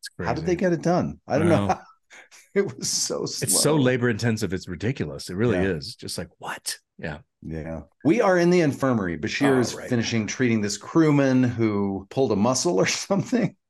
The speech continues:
Speaker 1: Mm-hmm.
Speaker 2: He's, uh, "Next time, lift with your back straight and use the anti-gravity generator." That would be nice to have
Speaker 1: I'd
Speaker 2: an
Speaker 1: love to have
Speaker 2: anti-grav-
Speaker 1: that. Can
Speaker 2: when
Speaker 1: we
Speaker 2: you're
Speaker 1: do, can we
Speaker 2: lifting
Speaker 1: develop
Speaker 2: heavy
Speaker 1: that,
Speaker 2: things.
Speaker 1: Robbie? A Delta
Speaker 2: Please
Speaker 1: Flyers
Speaker 2: do.
Speaker 1: anti-gravity generator that we sell in the store?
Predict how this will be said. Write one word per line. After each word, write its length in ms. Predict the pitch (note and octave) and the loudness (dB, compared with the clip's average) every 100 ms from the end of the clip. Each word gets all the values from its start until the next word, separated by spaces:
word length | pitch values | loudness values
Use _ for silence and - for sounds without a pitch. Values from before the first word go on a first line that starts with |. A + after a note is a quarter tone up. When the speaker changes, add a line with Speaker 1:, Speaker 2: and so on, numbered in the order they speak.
| - | -4
Speaker 1:
Mm-hmm. 580 | A#2+ G#2+ F#2+ E2 A#2+ G#2 | -2 -2 -4 -6 -10 -14
Speaker 2:
He's, 360 | B2 - - | -12 -10 -4
uh, 380 | G#2 F#2+ F#2+ F#2 F#2 | 0 0 0 -2 -2
"Next 300 | G#2+ B2+ - | 0 0 -2
time, 200 | B2+ B2 | 0 0
lift 380 | G2+ C#3+ D#3 - _ _ _ - - | 2 0 -2 -16 _ _ _ -20 -2
with 180 | D3 | -2
your 140 | C#3+ D3+ | 0 -2
back 420 | A#2 E3 F#3 F#3 | 0 0 0 -4
straight 880 | - - - E3 F3 B3+ A3+ - - | -6 -6 -6 -2 2 2 0 -6 -6
and 140 | B2+ A#2+ | 0 2
use 220 | C3+ D3 | 2 2
the 200 | D#3+ D#3+ | 0 0
anti-gravity 960 | B2 B2 B2+ C3 B2+ C3+ F3 G#3+ G3 | 0 0 0 -4 -2 0 0 0 -2
generator." 680 | G2 F2+ D#2 D2+ D2 C#2+ C2 - | -4 -4 -4 -4 -4 -6 -10 -6
That 180 | - | -2
would 100 | G3+ | 0
be 140 | B3+ G#2+ | 0 0
nice 360 | E2 D2+ E2 | -2 -6 -8
to 60 | - | -4
have 120 | C3+ | -2
Speaker 1:
I'd 40 | D#3+ | 0
Speaker 2:
an 60 | |
Speaker 1:
love 120 | B2+ D#3+ | -2 0
to 100 | E2+ | -2
have 160 | F2+ | -2
Speaker 2:
anti-grav- 80 | D#2 F2+ B2 F2 | -2 -2 -2 -4
Speaker 1:
that. 100 | C#2 _ _ _ _ _ _ _ | -8 _ _ _ _ _ _ _
Can 120 | G#2 | -2
Speaker 2:
when 80 | A2 | 0
Speaker 1:
we 60 | - | 0
Speaker 2:
you're 60 | E2+ | 0
Speaker 1:
do, 40 | |
can 140 | F2+ A2 | 2 2
we 80 | |
Speaker 2:
lifting 60 | C#3 A#2+ | 2 2
Speaker 1:
develop 180 | E2+ G#2+ | 2 0
Speaker 2:
heavy 100 | F2+ | 0
Speaker 1:
that, 160 | D3+ | -2
Speaker 2:
things. 100 | E3+ | -2
Speaker 1:
Robbie? 360 | D#3+ D#3+ F3+ G3+ - | 0 0 -2 -6 -8
A 80 | G#2+ | -4
Delta 260 | G#2 A2 | -2 0
Speaker 2:
Please 100 | B2 A#2+ | 2 2
Speaker 1:
Flyers 300 | A2+ A#2 F#2+ | 2 2 2
Speaker 2:
do. 60 | |
Speaker 1:
anti-gravity 720 | G#2 A2 A2 G#2+ G2+ G2+ G2+ | 0 0 0 -2 -2 -2 -2
generator 480 | F2+ F#2 F#2 F#2+ G#2 | -2 -2 0 0 0
that 120 | G2 F2 | -2 -4
we 80 | |
sell 260 | F2+ A2+ G2 | -4 -2 0
in 80 | G2+ | -2
the 60 | |
store? 480 | F2+ - G2 D#3 A3 | -4 -4 -2 -2 -6